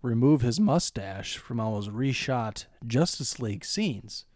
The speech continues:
And from what I can tell, I didn't really see one scene that was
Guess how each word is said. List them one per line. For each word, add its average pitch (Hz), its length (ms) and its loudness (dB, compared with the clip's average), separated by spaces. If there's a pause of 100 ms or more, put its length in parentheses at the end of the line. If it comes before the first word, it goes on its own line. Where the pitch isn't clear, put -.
(680)
And 131 140 -4
from 131 80 0
what 127 160 4
I 262 100 2
can 294 180 2
tell, 101 460 -4 (960)
I 170 80 0
didn't 202 160 4
really 165 180 6
see 175 220 2
one 160 280 4
scene 277 380 2
that 131 220 2
was 127 520 -2